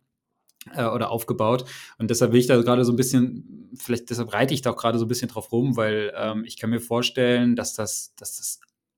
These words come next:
unglaublich viel Arbeit ist und das ist, da, da steckt so viel dahinter. Und gerade wenn man das dann noch in einem Bereich macht, von dem man sich auch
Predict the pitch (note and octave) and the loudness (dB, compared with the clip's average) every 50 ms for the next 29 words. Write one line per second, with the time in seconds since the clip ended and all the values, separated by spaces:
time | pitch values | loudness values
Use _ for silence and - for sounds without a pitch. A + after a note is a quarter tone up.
0 | _ - E3 C#3+ D3 B2+ A#2 A2+ - G#2+ G2+ - - A2 D#2 E2 G#2 G2+ G#2+ G#2 | _ 2 4 6 6 6 4 4 0 -2 -6 -6 -8 -6 -4 -4 -4 -4 -4 -6
1 | - - G#2+ - A2+ G#2+ G2 - B2 A#2 - - - _ _ - - - - - | -8 -10 -12 -12 -12 -12 -12 -12 -10 -10 -12 -12 -14 _ _ -14 -14 -14 -14 -10
2 | - C3+ B2+ - - C#3 C3+ C3+ - C#3+ C#3+ E3 D#3+ D#3+ - D3 C#3 B2+ A#2+ A#2 | -8 -8 -8 -6 -6 -6 -6 -4 -2 -2 0 0 -2 -2 -2 0 2 2 2 2
3 | C3 C#3 C3+ B2 G#2+ A#2 B2 B2 - - - - - - - A#2+ A#2 - - A2 | 2 0 0 0 0 -2 -2 -4 -8 -14 -16 -18 -18 -8 -4 -4 -4 -2 2 4
4 | A#2 C3 C#3 C#3 C3 B2 B2 C3 C3 A#2+ B2 A#2+ - B2+ A2+ A#2+ A2+ A#2+ A2+ A2 | 6 6 6 6 4 4 4 4 4 4 4 2 2 0 0 0 -2 -2 -4 -4
5 | G#2+ G#2+ - - G2+ G#2 A#2 C3 C3+ C3+ B2+ - - - A2+ A2+ A2 A#2+ A#2 A#2+ | -6 -6 -8 -6 -6 -4 -4 -6 -6 -6 -8 -10 -10 -10 -10 -8 -8 -8 -8 -10
6 | A#2 - - _ | -12 -14 -20 _